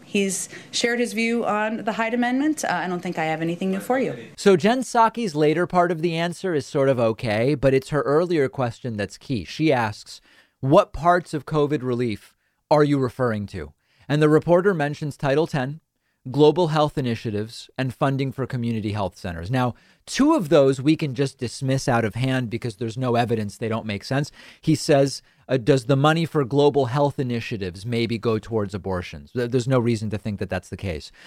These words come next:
Speaker 2: "Does the money for community health centers maybe go towards abortions?" Absent some reason to believe that that funding would go towards abortion, I think there's no reason to explore those any further. But the interesting one is Title Ten.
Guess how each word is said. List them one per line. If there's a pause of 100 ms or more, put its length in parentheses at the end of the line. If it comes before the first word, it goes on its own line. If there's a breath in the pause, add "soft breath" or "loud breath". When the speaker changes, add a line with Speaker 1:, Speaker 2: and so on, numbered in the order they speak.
(120)
Speaker 2:
"Does
the
money
for
community
health
centers
maybe
go
towards
abortions?" (360 soft breath)
Absent
some
reason
to
believe
that
that
funding
would
go
towards
abortion,
I
think
there's
no
reason (300 loud breath)
to
explore
those
any
further.
But
the
interesting
one
is
Title
Ten.